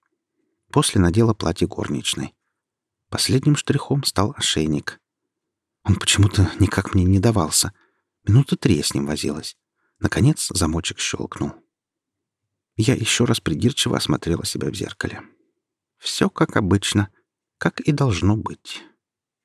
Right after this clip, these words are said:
Тогда я вышла из спальни и прошла в гостиную. Гости сидели за столом, курили, выпивали, отдыхали, набирались сил.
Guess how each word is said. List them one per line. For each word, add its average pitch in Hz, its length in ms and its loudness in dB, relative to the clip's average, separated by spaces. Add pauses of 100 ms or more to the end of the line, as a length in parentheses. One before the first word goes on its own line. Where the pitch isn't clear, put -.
(760)
Тогда 85 200 -2
я 82 120 2
вышла 80 300 -4
из - 120 -6
спальни 147 560 0 (260)
и - 60 -6
прошла 95 380 -2
в 95 60 -8
гостиную. - 680 -8 (1040)
Гости - 320 2
сидели 120 380 2
за 107 160 0
столом, 76 480 -2 (500)
курили, 160 480 4 (120)
выпивали, 110 640 0 (500)
отдыхали, 80 840 0
набирались 85 500 0
сил. - 420 -8